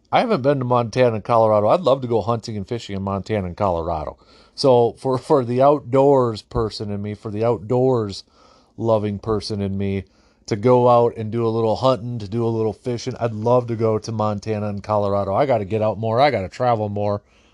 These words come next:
But that was kind of on my, uh, outdoors one,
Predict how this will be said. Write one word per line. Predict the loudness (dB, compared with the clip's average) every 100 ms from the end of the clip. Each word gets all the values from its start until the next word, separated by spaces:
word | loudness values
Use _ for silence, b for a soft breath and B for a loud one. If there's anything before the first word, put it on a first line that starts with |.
| b
But | -2
that | 2 4
was | 2 0
kind | -2 0
of | 0
on | 0
my, | 0 0 -2 -6 _ _ _ -8
uh, | -2 -2 0
outdoors | 0 0 0 4 4 2 -2
one, | -6 -6